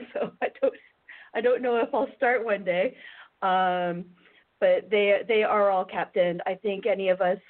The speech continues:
um, on the panel would be very happy to, to go back and consider any new information that might come to us and, uh, and alter our opinion, you know, if, if we need to, because the evaluation is based on the material we have.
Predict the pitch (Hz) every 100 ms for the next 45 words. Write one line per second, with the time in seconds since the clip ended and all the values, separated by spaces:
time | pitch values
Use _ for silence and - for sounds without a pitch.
0 | - 185 175 175 185 190 185 214 180 180
1 | 180 196 180 185 185 214 262 175 - 185
2 | 175 175 _ _ _ 220 196 190 180 180
3 | 190 180 175 180 180 180 175 175 175 175
4 | 175 165 185 160 156 175 170 - 165 -
5 | 165 165 185 156 143 165 - 165 160 165
6 | 160 147 147 - _ _ _ _ _ -
7 | 180 175 175 170 170 - _ - 185 180
8 | 190 165 170 202 180 175 175 180 180 190
9 | 170 165 - 170 - _ _ 185 180 185
10 | 175 170 170 180 190 202 185 202 196 208
11 | 208 220 196 185 196 190 185 180 175 180
12 | 175 170 175 175 175 170 165 160 - 143
13 | 180